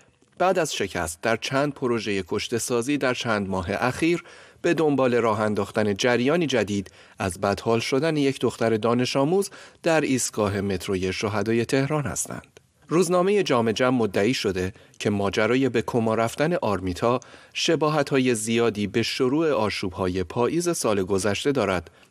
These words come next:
و در هر دو پروژه سراغ دخترانی رفتند که بعد از بدحال شدن به حالت کما رفته و نمی‌توانستند روایتگر اصل اتفاق باشند.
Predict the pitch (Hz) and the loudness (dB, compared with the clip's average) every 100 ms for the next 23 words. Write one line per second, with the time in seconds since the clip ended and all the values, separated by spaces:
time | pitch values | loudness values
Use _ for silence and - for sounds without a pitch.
0 | - 104 113 113 110 160 180 151 113 101 | -4 0 2 0 2 0 2 0 2 2
1 | 95 120 120 - - - 170 165 170 143 | 2 0 0 -8 -10 -2 2 4 2 2
2 | 139 - 135 143 151 117 98 92 87 85 | 0 2 4 4 2 2 0 -2 -2 0
3 | 107 107 107 120 113 120 117 - 131 127 | 0 2 2 0 0 0 0 2 0 2
4 | 147 156 185 - - - - 147 131 127 | 0 2 0 -2 -12 -20 -4 0 2 2
5 | 117 104 110 95 - 123 156 131 104 - | 2 2 0 0 2 2 2 2 0 0
6 | 87 - - - - 127 123 160 202 156 | -2 -4 -16 -20 -4 2 2 4 0 2
7 | 120 107 95 87 98 92 87 107 123 123 | 2 2 0 -2 -2 -2 -2 -2 0 2
8 | 127 139 135 170 185 104 104 92 90 85 | 2 2 2 2 2 0 0 -2 -2 -2
9 | 104 139 127 65 - - - | 0 0 0 -4 -6 -8 -14